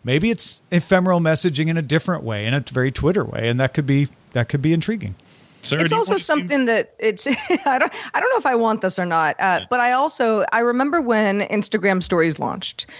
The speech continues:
Speaker 3: and I was like, "Oh, they're just copying Snapchat. How dumb." And most of the people, not everybody, but most of the people that I used to interact with on Snapchat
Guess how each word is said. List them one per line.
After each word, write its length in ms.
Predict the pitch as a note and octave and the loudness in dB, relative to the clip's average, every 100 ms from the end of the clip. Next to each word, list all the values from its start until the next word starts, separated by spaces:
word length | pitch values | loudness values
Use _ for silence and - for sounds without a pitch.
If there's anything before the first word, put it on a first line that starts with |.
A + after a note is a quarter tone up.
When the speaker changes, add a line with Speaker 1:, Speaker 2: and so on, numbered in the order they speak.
| - G3+ | -8 0
Speaker 3:
and 80 | |
I 80 | G#3+ | 2
was 160 | G#3+ G#3 | 2 4
like, 280 | G#3 G3 F#3+ | 2 2 -2
"Oh, 240 | F4+ F4+ F#3 | 0 2 2
they're 140 | G#3+ | 0
just 180 | A#3 - | 0 0
copying 280 | B3+ B3+ A#3 | 0 0 0
Snapchat. 420 | B3 C4 F#3 - | 0 0 2 2
How 140 | F#3+ | 2
dumb." 640 | E3+ E3+ G3 F#3+ - - E3 - - - - | 0 0 2 0 -4 -10 -10 -16 -20 -14 -2
And 520 | A3 G#3 G3+ G3 - - - _ G#3+ | 2 2 0 -2 -4 -8 -20 _ -2
most 420 | A3+ B3 C#4+ - | 2 2 0 -2
of 80 | A3+ | -2
the 80 | |
people, 420 | G#3 G3+ - D#3 D3+ | 0 -2 0 2 2
not 200 | G#4 G4 | 2 2
everybody, 560 | A3 F3+ E3 D#3+ A3 - | 2 2 2 2 -2 -6
but 80 | C#4+ | -4
most 340 | C#4+ D4 C#4+ | 0 0 -2
of 80 | C#4+ | -6
the 60 | - | -4
people 400 | A3+ - F#3+ F3+ | -2 0 0 0
that 220 | D#3 E3+ | 0 2
I 40 | |
used 280 | E3+ F3+ E3 | 2 0 -2
to 160 | F#3 F3 | 0 0
interact 420 | F#3 F3+ F3 - | 2 2 2 2
with 140 | F#3 | 0
on 100 | F3 | 2
Snapchat 480 | E3 F#3 E3 - E3+ | 0 2 0 2 -2